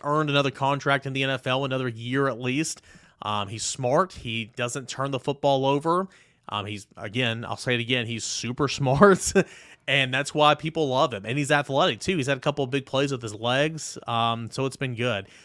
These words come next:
For the most part, again, he's not putting the football in harm's way, and so it was great to see him, uh, get that win the other day. Really great to see him, and, and, and again, because of his play,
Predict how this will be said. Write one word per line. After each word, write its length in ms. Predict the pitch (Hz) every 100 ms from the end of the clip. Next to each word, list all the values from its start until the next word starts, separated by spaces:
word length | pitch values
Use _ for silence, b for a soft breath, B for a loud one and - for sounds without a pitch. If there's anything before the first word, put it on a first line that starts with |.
| B
For 100 | 143
the 80 | 147
most 220 | 147 165
part, 220 | - 165
again, 240 | 151 151 120
he's 160 | 120
not 220 | 123 131 123
putting 180 | 131
the 80 | 123
football 340 | 117 123 120 117
in 60 |
harm's 260 | 110 117 110
way, 280 | 113 107 101
and 100 | 98
so 120 | 113
it 20 |
was 140 | 107 -
great 320 | 113 120 120
to 100 | 117
see 280 | - 117 104
him, 360 | 117 113 107 b b b b
uh, 100 | -
get 220 | 101 113
that 220 | - 107 101
win 180 | 110
the 140 | 110 107
other 140 | 107
day. 320 | 101 107 110
Really 260 | 101 110 113
great 220 | 113 104
to 60 | 101
see 200 | - 113
him, 220 | 113 110
and, 220 | 98 95 -
and, 280 | 98 95
and 160 | - 120
again, 320 | 123 165 107
because 360 | 104 104 120 113
of 100 | 120
his 160 | 117
play, 520 | - - 127 135 143